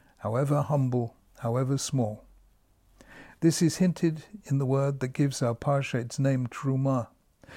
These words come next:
This is usually translated as an offering, a contribution. It really means something we lift. The paradox of giving is that when we lift something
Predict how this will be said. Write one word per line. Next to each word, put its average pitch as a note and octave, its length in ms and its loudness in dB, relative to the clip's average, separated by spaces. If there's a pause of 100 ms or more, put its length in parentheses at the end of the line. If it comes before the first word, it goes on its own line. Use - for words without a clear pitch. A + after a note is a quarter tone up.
(160)
This C#3 220 0
is C3 160 0
usually D3+ 360 4
translated C3+ 760 2
as A#2 380 0
an B2 100 0
offering, B2 480 0
a A#2 80 -4
contribution. C#3 800 0 (200)
It D#3 140 2
really F3+ 320 8
means B2 500 2 (480)
something D3 520 0
we B2+ 100 2
lift. A#2+ 680 -4 (960)
The B2+ 80 -4
paradox C3 640 4
of A#2 100 0
giving B2 380 2
is A2 280 -2 (320)
that B2+ 100 0
when C3+ 300 4
we B2 120 6
lift D#3 320 0
something A2 560 -2